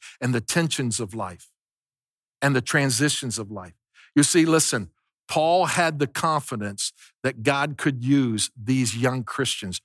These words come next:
ordinary people, to change their city of Colossae, even though it was under the authority of Rome.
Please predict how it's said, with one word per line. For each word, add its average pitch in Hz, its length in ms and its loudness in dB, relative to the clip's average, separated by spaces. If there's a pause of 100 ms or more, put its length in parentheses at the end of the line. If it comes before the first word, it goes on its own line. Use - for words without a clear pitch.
(260)
ordinary 147 640 2
people, 131 440 -4 (260)
to 113 100 -2
change 123 580 0
their 123 180 -2
city 127 380 0
of 101 140 -8
Colossae, 113 560 -4 (880)
even 147 260 6
though 139 220 4
it - 20 -2
was 120 240 -2
under 143 480 0 (220)
the 131 100 2
authority 120 600 0 (240)
of 110 180 -2
Rome. 110 440 0